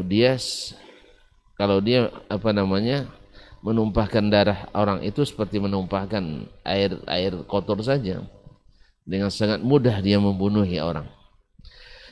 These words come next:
Tapi perkataannya ini hikmah, maka kita ambil dan betul. <clears throat> Apa kata Imam Al-Hasan Al-Basri? Waqadatni kalimah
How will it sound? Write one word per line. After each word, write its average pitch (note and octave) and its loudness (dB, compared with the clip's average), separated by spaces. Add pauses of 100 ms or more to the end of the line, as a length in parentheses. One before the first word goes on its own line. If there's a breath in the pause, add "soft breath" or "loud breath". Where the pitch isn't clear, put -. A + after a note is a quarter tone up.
Tapi G#3+ 4
perkataannya A#3 8
ini C3+ 4 (1080 loud breath)
hikmah, F#3 2 (320)
maka G#3 2
kita F3+ 2
ambil C3+ 4
dan C#3 4
betul. F#3 2 (640 loud breath)
<clears throat> B3+ 12
Apa G#3 4
kata D3 2
Imam D3+ 6
Al-Hasan B2+ 2
Al-Basri? A#2+ 4 (200)
Waqadatni C#3+ 0 (280)
kalimah G#3 0